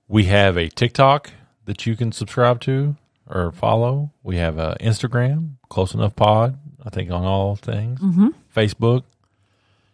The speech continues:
Speaker 1: So, shout out,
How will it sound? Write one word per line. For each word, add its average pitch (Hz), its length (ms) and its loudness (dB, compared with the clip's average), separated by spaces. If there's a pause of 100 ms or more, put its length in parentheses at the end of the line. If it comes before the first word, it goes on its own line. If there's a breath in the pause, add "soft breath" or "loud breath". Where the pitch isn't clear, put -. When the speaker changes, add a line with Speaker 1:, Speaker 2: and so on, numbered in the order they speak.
(880)
Speaker 1:
So, 78 640 -6 (340)
shout 95 300 -2
out, 95 280 -2